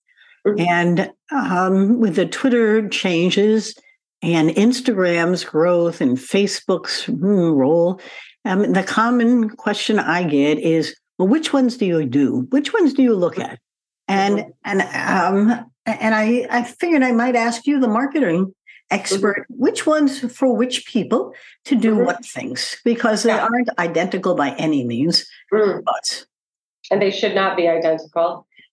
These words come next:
Speaker 1: Um, it, it's really, it depends on the audience, right? The audiences that you're trying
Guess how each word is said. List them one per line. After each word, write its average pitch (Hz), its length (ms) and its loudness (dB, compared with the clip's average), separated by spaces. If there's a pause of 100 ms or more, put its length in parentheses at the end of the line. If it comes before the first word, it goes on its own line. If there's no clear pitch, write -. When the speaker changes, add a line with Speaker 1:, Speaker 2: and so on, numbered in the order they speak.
(120)
Speaker 1:
Um, 180 300 2 (360)
it, 202 240 0
it's 214 200 0
really, 294 500 2
it 208 60 0
depends 247 320 0
on 202 100 2
the 175 120 2
audience, 185 540 -2 (540)
right? 180 300 0
The 190 160 -2
audiences 220 540 0
that 165 120 -4
you're 180 160 -2
trying 202 320 -2